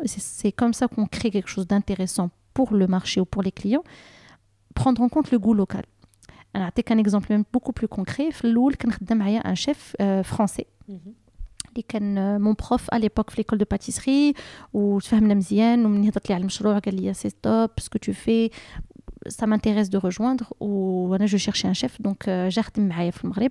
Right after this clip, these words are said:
Speaker 1: بقى معنا واحد، euh, عام ونص. Euh, et هو, il avait,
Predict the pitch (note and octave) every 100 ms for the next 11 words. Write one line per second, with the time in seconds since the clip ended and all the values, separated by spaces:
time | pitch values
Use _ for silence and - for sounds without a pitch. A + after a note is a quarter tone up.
0 | - - E3 F3 F3+ F3+ F#3+ F#3 E3+ -
1 | - - - - - - - G3+ F#3 A3+
2 | D#4 - - - - - - - - A3+
3 | A3+ A3+ A3 A3 A3 G#3+ G#3+ _ _ _
4 | _ _ _ A#3+ A3 A3 G#3+ G#3+ - G3+
5 | A3+ C4+ C#4 A3 G#3 A3+ A3